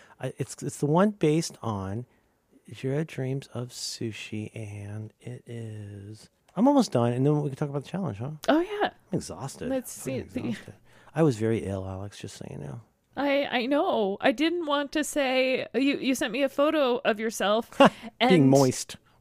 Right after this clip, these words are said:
Speaker 2: and
Speaker 1: That's
Speaker 2: I
Speaker 1: when I was
Speaker 2: didn't,
Speaker 1: a hundred and one.
Speaker 2: I, oh my God. Oh no, that's awful.
Speaker 1: This is called,
Speaker 2: I'm
Speaker 1: so
Speaker 2: sorry.
Speaker 1: this is an
Speaker 2: Yikes.
Speaker 1: episode called, so, okay, this is S two E two. Juan likes rice and chicken. Logline.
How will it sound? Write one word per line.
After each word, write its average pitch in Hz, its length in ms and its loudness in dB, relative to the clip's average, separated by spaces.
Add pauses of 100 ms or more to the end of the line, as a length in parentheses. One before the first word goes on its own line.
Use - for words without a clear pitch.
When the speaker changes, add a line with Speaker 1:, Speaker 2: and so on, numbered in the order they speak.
(300)
Speaker 2:
and 254 160 4
Speaker 1:
That's 277 100 6
Speaker 2:
I - 20 4
Speaker 1:
when 175 120 10
I 151 40 12
was 147 120 10
Speaker 2:
didn't, 147 60 10
Speaker 1:
a - 20 8
hundred 135 240 6
and 113 120 6
one. 113 280 0
Speaker 2:
I, - 40 -14 (560)
oh 302 300 0
my 226 240 -6
God. 254 640 -10
Oh 226 320 -10
no, 226 220 -12 (160)
that's 233 200 -14
awful. - 120 -6
Speaker 1:
This 151 100 2
is 208 80 2
called, 180 400 10
Speaker 2:
I'm 226 180 -8
Speaker 1:
so - 180 2
Speaker 2:
sorry. 147 280 2
Speaker 1:
this 143 160 -2
is 180 160 2
an 139 120 -4 (120)
Speaker 2:
Yikes. 135 100 -2
Speaker 1:
episode 123 360 -2
called, 107 420 -4 (160)
so, 104 340 -4 (380)
okay, 101 200 -6
this 107 200 -8
is 107 160 -6
S 120 180 -8
two 135 160 -6
E 113 140 -4
two. - 240 -14 (380)
Juan 117 640 4
likes 117 360 -6
rice 113 360 -4
and 104 180 -6
chicken. - 280 -12 (520)
Logline. 104 360 0